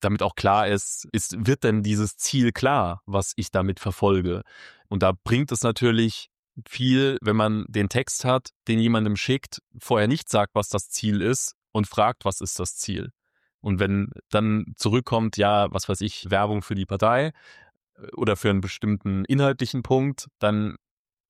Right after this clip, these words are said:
weiß man, okay, so falsch kann der Text nicht sein. Und da ist auch, weil du es gerade angesprochen hast, so diese Formate, ja, so reine Papierformate, ja, mache ich das jetzt in din lang oder din A vier oder din A fünf oder Postkartenformat oder Visitenkarte,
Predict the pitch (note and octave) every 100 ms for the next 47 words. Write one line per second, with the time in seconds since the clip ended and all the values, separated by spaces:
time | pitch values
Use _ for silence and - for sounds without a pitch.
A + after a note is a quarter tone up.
0 | _ - G2 G#2 A2 A2 G#2 - A2 G#2
1 | G2+ - G#2 - G2 F#2+ G2+ F#2 - F2+
2 | - F2+ E2+ - - E2+ E2+ - - _
3 | _ _ _ _ - A2 F2+ A2 - A2
4 | A2+ - _ _ _ _ _ _ _ _
5 | - F#2 F#2 F#2 - G2+ F#2+ A2 - G#2+
6 | G2+ G2+ G2+ - - G#2 G2 F#2+ F#2+ F#2
7 | F#2+ F#2 A2 C3+ F#2+ E2+ - F#2 G2 F#2
8 | F#2+ F#2 G2+ A#2+ F#2+ G#2 - D#3 E3+ -
9 | F#2 F#2 F#2 F#2 F2 - - - F#2 F#2+
10 | F#2 F#2+ - F#2 - F2+ - F#2+ F2 F2
11 | - - - B2 C#3+ G#2+ F#2 F2 E2 F2
12 | F2 G#2 G2+ - D3 A2+ E2 D#2+ F2+ G2+
13 | G2 - C3 G2+ - F#2 - C#3+ - -
14 | F2+ - - F2+ F2 E2 E2+ F#2+ F#2+ F#2+
15 | F#2 A2 G#2+ D3 - - F#2 F2 - F2+
16 | F2 -